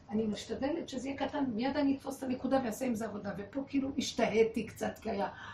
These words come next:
אה, כזה מכה, חמקה. ואז לרגע נעצרתי ואמרתי, פניתי להשם ואמרתי לו, "כמה סבל",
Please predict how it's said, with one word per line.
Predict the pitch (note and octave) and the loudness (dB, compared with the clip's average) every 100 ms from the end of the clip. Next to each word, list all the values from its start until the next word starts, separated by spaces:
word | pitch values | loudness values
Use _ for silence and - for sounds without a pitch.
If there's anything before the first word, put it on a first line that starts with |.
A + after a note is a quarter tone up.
| - | -12
אה, | F3 F3+ F#3+ - - - | -8 -4 -4 -6 -16 -10
כזה | G3+ G3+ G3 F#3+ F3+ - | 0 2 2 2 0 -4
מכה, | - G#3+ - - - - | -8 -4 -4 -6 -20 -12
חמקה. | - - - - - G3 G3 - - - - - - - - - - - - - - - - | -8 -8 -8 -8 0 2 2 0 -12 -20 -20 -20 -20 -20 -20 -20 -20 -20 -20 -20 -20 -20 -16
ואז | A3 A#3 C#4 | -12 -10 -8
לרגע | G3 C4+ B3+ G3 | -6 -6 -6 -8
נעצרתי | F#3+ - - A3+ A#3+ - A3+ | -10 -12 -8 -8 -8 -6 -6
ואמרתי, | G#3+ E3+ E3 G3+ G#3+ - A#3 - - - - - - - - - - - - - - - - - - - F3+ | -6 -10 -14 -14 -14 -16 -18 -18 -20 -20 -20 -20 -20 -20 -20 -20 -20 -20 -20 -20 -20 -20 -20 -20 -20 -18 -4
פניתי | A#3+ B3+ A#3+ | -4 -2 -2
להשם | G3 - G#3+ F#3+ | -4 -6 -10 -10
ואמרתי | E3+ F#3+ - - E3+ | -12 -14 -14 -16 -14
לו, | E3+ - - - - - - - - - - - | -14 -16 -20 -20 -20 -20 -20 -20 -20 -20 -20 -18
"כמה | - E3+ F#3 A#3+ C#4+ - - - - - - - | -16 -14 -10 -8 -8 -14 -20 -20 -20 -20 -20 -20
סבל", | - - - G#3+ B3 G3+ F3 | -12 -8 -4 -2 -2 -2 -6